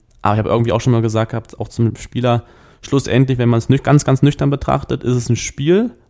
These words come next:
wo, wo, wo jetzt in drei Tagen keiner mehr drüber redet und am Sonntag, wenn wir da halt, sag ich jetzt mal,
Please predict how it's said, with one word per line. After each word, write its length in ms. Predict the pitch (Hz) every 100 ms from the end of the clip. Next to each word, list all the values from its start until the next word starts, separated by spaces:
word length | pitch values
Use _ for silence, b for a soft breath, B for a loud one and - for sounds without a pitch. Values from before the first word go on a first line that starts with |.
| _ -
wo, 220 | 113 117
wo, 220 | 123 120
wo 120 | 120
jetzt 140 | 123 120
in 80 | 120
drei 160 | 120
Tagen 180 | 123 123
keiner 180 | - 127
mehr 80 | 127
drüber 180 | 123 120
redet 320 | 139 151 -
und 100 | 123
am 120 | 120
Sonntag, 380 | 113 143 139 123
wenn 120 | 123
wir 100 | 120
da 160 | 113 123
halt, 180 | 120
sag 120 | 117 117
ich 60 |
jetzt 160 | 117 -
mal, 380 | 117 117 117